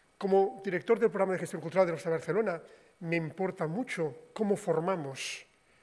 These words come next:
y cómo investigamos en esos temas, porque es un poco nuestra labor, cuál es el papel de la academia. Y además, en ese momento, tengo el honor de coordinar un proyecto europeo, un proyecto muy grande, les hablaré al final un poquito de él,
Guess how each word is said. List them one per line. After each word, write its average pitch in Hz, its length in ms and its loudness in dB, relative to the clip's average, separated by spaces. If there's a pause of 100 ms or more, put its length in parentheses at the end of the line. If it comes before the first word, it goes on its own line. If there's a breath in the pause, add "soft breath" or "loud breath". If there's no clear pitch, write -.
(300 soft breath)
y 165 100 -6
cómo 196 240 0
investigamos 151 760 -2
en 143 80 -4
esos - 300 -8
temas, 190 520 -2 (320 loud breath)
porque 147 180 -4
es 139 80 -4
un 160 100 -6
poco 156 200 -4
nuestra 147 300 -4
labor, 208 520 0
cuál 175 160 -2
es 156 80 -4
el 151 80 -4
papel 151 300 -2
de 151 80 -2
la 143 80 -6
academia. 156 580 -4 (600 soft breath)
Y 240 200 -4 (380)
además, 196 580 2
en 175 100 -8
ese 165 120 -8
momento, 185 720 -2
tengo 160 220 -2
el 156 80 2
honor 180 440 2
de 147 200 -6
coordinar 160 720 2
un 165 160 -2
proyecto 156 460 -4
europeo, 196 600 0 (380 loud breath)
un 156 100 -8
proyecto 151 680 -4
muy 151 200 -2
grande, 180 420 2 (220)
les 143 120 -12
hablaré 139 260 -4
al 143 80 -4
final 147 280 -6
un 143 80 -6
poquito 143 360 -8
de 160 140 2
él, 185 160 -4